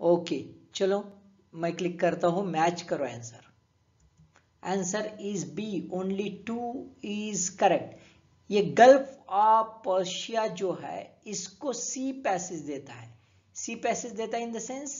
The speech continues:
कि Gulf of Persia से ये Strait of Hormuz जो है, ये Gulf of Oman में इसको ला लेता है और Gulf of Oman जो है,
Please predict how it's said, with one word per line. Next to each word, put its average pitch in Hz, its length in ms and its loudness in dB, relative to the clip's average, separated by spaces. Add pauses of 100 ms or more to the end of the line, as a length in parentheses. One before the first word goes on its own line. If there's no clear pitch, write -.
(420)
कि 180 220 -12
Gulf 233 520 2
of 220 380 4
Persia 190 460 2
से 190 200 -6
ये 208 260 -2
Strait 185 440 -4
of 202 220 2
Hormuz 175 420 -2
जो 175 320 -2
है, 139 320 -10 (560)
ये 185 480 -2
Gulf 240 400 2 (240)
of 208 520 4 (200)
Oman 185 540 2
में 196 220 -2
इसको 185 340 -2
ला 156 220 0
लेता 135 280 -10
है - 320 -18 (1160)
और 180 420 -2
Gulf 196 280 0
of 226 320 -2
Oman 220 680 0
जो 175 240 -2
है, 202 480 -6